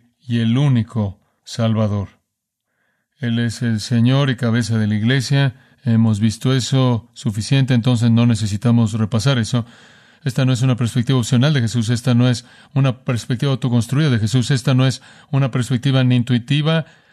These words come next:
ni sacramental de Jesús, como si fuera algún tipo de ícono. Esta no es Jesús simbólico, el Jesús de los rituales, ni es el Jesús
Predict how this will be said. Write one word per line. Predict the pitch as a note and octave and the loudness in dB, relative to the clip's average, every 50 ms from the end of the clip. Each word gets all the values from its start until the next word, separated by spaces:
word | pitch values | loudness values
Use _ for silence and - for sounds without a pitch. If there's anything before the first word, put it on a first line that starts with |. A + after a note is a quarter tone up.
| _ _ _ _ - | _ _ _ _ -4
ni | C3 B2 C3 C#3 D3 C#3+ C3 _ _ _ _ _ _ _ _ | -2 0 2 2 0 -2 -2 _ _ _ _ _ _ _ _
sacramental | - - C#3 C3 A2+ C3+ C3 B2+ B2+ B2 A#2 B2 C3+ C#3 C#3 C3+ A2+ - _ _ _ | -10 -4 -4 -2 -2 0 0 0 0 0 0 0 0 0 -2 -2 -4 -8 _ _ _
de | - C3 G#2+ | -6 -4 -2
Jesús, | B2 G#2+ C#3+ F3+ D#3 | -2 -2 -2 -2 -2
como | - B2+ A#2+ | -2 -2 -2
si | G#2 A2 | -2 -2
fuera | B2+ C3+ | -2 0
algún | C3 B2+ C3+ A2+ | 0 0 0 0
tipo | C3 A2+ A2 C3+ B2+ A#2 | 0 -2 0 0 0 0
de | B2 B2 | 0 0
ícono. | B2+ C#3 D#3 - D3+ C3+ B2 A#2 A2 A2+ - - | 0 0 0 0 0 2 2 2 0 -2 -2 -4
Esta | C3 B2 - - B2 A#2+ | -4 -4 -2 0 0 2
no | A#2+ B2+ | 2 2
es | B2 A#2 - - - - - _ | 2 0 -2 -8 -20 -20 -14 _
Jesús | - C#3+ B2 B2+ D#3+ - | -2 -2 0 0 0 0
simbólico, | - D3+ C3 D3 F3+ F3+ D3+ - - C#3 C3 B2 B2 | 2 0 2 2 0 0 -2 -4 -4 -2 0 0 0
el | B2 A#2+ A2+ - | 0 0 -2 -2
Jesús | C3+ B2 - D#3+ D3+ | -2 -2 0 0 0
de | C3 D3 C#3 | 0 0 0
los | C3 B2 | 0 0
rituales, | A#2+ A#2+ A#2+ D3+ E3+ F3+ D#3 B2+ | 0 -2 0 0 0 0 2 2
ni | A#2+ B2+ | 2 2
es | C3 - - | 2 0 -2
el | A#2+ G#2+ | -2 -2
Jesús | A2+ G#2+ - C3+ C#3+ C#3 - - | -2 -2 0 0 0 -2 -2 -6